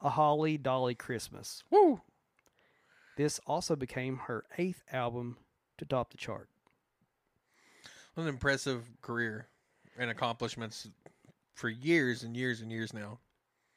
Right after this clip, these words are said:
Speaker 1: So Dolly, in a global pandemic, drops a Christmas album
Speaker 2: Mm-hmm.
Speaker 1: before Halloween.
Speaker 2: Mm-hmm.
Speaker 1: And of course, it goes number one.
Speaker 2: Number one.
Speaker 1: You know, nobody else could do that.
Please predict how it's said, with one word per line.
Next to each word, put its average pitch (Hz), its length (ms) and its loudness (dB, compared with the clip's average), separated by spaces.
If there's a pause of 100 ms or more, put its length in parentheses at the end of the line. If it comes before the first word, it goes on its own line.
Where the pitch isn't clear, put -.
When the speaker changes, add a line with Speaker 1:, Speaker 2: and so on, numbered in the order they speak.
(300)
Speaker 1:
So 143 240 0
Dolly, 135 640 2 (300)
in 127 380 -4
a 110 280 -6 (160)
global 147 380 0
pandemic, 170 800 -4 (760)
drops 151 560 -2 (160)
a 123 380 -4 (160)
Christmas - 640 -2
album 107 460 -4 (100)
Speaker 2:
Mm-hmm. 135 240 -4
Speaker 1:
before 143 420 2
Halloween. 139 800 0 (260)
Speaker 2:
Mm-hmm. 131 280 -8 (200)
Speaker 1:
And 156 120 -2
of 156 120 -4
course, 185 560 0 (480)
it - 60 -14
goes 104 180 -12
number 98 240 -12
one. 95 280 -10
Speaker 2:
Number 113 260 -10
one. 110 200 -8
Speaker 1:
You 135 120 2
know, 123 180 -2
nobody 170 540 6
else 143 220 -2
could 117 180 -6
do 120 180 -4
that. 101 260 -12